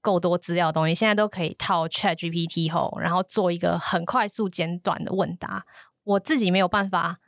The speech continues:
还没有办法想象说这两件事是不是就是 identical，会不会二十年后Chat G P T就会是当年的 Google Map 这样的地位，但的确这种雨后春笋般的冒出来的应用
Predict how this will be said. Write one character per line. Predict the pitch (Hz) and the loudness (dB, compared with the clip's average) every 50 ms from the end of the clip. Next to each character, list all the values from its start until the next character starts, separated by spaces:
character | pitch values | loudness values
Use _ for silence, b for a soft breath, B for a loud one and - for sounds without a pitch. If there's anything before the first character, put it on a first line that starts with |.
| _ _ | _ _
还 | - - 196 | -4 -2 0
没 | 202 240 | 2 2
有 | 247 | 2
办 | 208 226 220 208 | 2 2 0 0
法 | 190 175 160 156 | 0 0 0 0
想 | - - 139 | -2 -4 -2
象 | 165 208 208 202 | 0 0 0 2
说 | 190 196 185 | 2 2 2
这 | 180 - 226 | 2 2 0
两 | 202 160 151 | 0 2 2
件 | 185 190 190 | 0 0 2
事 | - 208 | 2 0
是 | 185 - 196 | 0 0 0
不 | |
是 | 185 | 0
就 | 190 196 | 2 0
是 | 190 | 0
identical， | - - 170 160 - 170 170 - - - - - - | 0 -2 -2 -2 -2 -2 -2 -4 -6 -4 -4 -4 -2
会 | - - 214 | 0 0 2
不 | 220 | 2
会 | 226 | 2
二 | - 254 233 214 | 2 2 2 2
十 | - - 175 170 | 2 0 0 0
年 | 175 160 165 175 | 2 0 2 2
后 | 202 190 175 | 2 2 2
Chat | 160 - - 190 175 | 2 2 0 0 0
G | 170 185 | 0 0
P | 170 175 | 0 0
T | 180 180 180 | 2 2 2
就 | 170 185 | 2 2
会 | 180 175 | 2 2
是 | 175 - 185 170 160 - - _ _ _ | 0 -2 -2 -2 -4 -4 -8 _ _ _
当 | - 202 202 220 | -2 -2 0 2
年 | 208 175 160 | 2 2 2
的 | 160 170 | 2 2
Google | 185 180 175 185 170 170 | 0 0 0 0 0 2
Map | 175 180 165 160 - | 2 2 0 0 0
这 | - 190 | 0 0
样 | 180 160 170 | 0 0 0
的 | 165 127 - 185 190 - | -2 -2 -2 -2 -4 -4
地 | - 214 180 - | -2 0 2 2
位， | 175 180 165 - - B B B B B B | 2 2 2 0 -2 B B B B B B
但 | - 277 277 | 0 0 0
的 | 240 208 202 | 2 0 -2
确 | 196 - 233 | 0 0 0
这 | 214 233 | 0 0
种 | 226 208 165 156 - b b b b b b _ | 0 0 0 -2 -4 b b b b b b _
雨 | - 214 175 180 | 2 2 4 4
后 | 190 254 269 233 | 4 4 4 2
春 | 220 - 240 220 226 233 | 2 2 2 2 2 2
笋 | - 190 156 175 | 2 0 -2 0
般 | - 175 180 185 | -2 0 0 2
的 | 180 175 165 - - - _ _ _ _ | 2 2 0 0 -2 -6 _ _ _ _
冒 | 240 247 220 202 | 4 4 4 6
出 | - 220 | 6 4
来 | 202 170 | 4 4
的 | 170 - | 2 2
应 | - 196 180 | 0 0 2
用 | 180 190 180 160 - | 4 4 2 2 -2